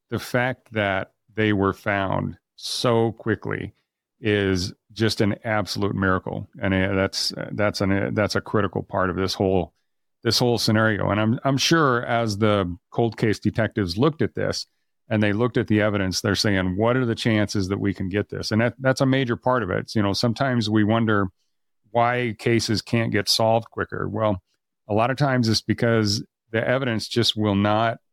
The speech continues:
reveal, you know, the perpetrator. And it's, and, and part of it is because of, like I said, decomposition, you know, just, uh, animal activity. Um,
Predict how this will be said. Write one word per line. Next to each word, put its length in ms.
reveal, 760
you 100
know, 140
the 100
perpetrator. 640
And 140
it's, 240
and, 160
and 220
part 200
of 100
it 120
is 140
because 420
of, 340
like 160
I 40
said, 300
decomposition, 920
you 100
know, 100
just, 240
uh, 300
animal 400
activity. 640
Um, 480